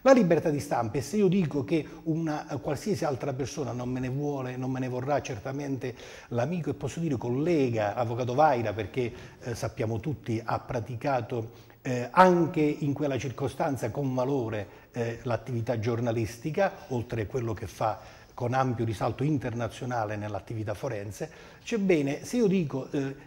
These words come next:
la, eh, il, eh, giornalista Vaira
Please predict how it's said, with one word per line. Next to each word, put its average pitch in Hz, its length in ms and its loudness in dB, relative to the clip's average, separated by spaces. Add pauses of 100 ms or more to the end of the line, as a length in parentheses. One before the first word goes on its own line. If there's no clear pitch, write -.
la, 190 340 4
eh, 156 280 0
il, 196 260 4 (260)
eh, 160 280 -2
giornalista 160 680 0
Vaira 120 840 2